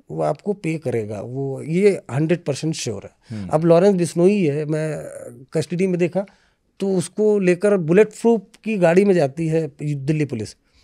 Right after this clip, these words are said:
Speaker 1: डर सबको है, दूसरे गैंग से डर है, कब कौन किसको मार दे। अब तो जेल के अंदर एक दूसरे को मार दे रहे हैं। पंजाब की जेल का खो-, एक बहुत खतरनाक वीडियो आया था और उसमें तो ये कि ये गैंग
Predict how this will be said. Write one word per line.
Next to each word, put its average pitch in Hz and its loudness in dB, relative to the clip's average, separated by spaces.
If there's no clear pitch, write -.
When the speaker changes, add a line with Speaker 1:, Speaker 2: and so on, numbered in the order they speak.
Speaker 1:
डर 208 6
सबको 190 0
है, 156 -6
दूसरे 175 2
गैंग 165 4
से 180 -6
डर 165 2
है, 151 -6
कब 180 4
कौन 175 2
किसको 170 0
मार 143 0
दे। 143 -4
अब - -6
तो 202 2
जेल 180 4
के 190 0
अंदर 180 2
एक 180 2
दूसरे 170 -2
को 170 -2
मार 151 -2
दे 151 -4
रहे 143 -4
हैं। 143 -8
पंजाब 156 6
की 180 -6
जेल 165 0
का 165 -4
खो-, 139 -8
एक 143 -6
बहुत 151 -2
खतरनाक 147 -6
वीडियो 147 -4
आया 143 -4
था 139 -10
और 147 2
उसमें 185 2
तो 196 -4
ये 202 4
कि 214 -6
ये 214 0
गैंग 202 4